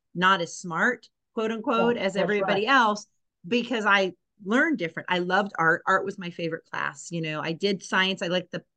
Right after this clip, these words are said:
Speaker 1: biology, hands-on, anatomy,
Speaker 2: Yeah.
Speaker 1: physiology things. And, but it was, I was a struggle for me.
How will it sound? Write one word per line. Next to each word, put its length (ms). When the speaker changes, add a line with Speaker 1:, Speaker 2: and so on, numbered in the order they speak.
Speaker 1:
biology, 760
hands-on, 760
anatomy, 720
Speaker 2:
Yeah. 80
Speaker 1:
physiology 540
things. 340
And, 320
but 80
it 40
was, 200
I 120
was 120
a 60
struggle 400
for 160
me. 180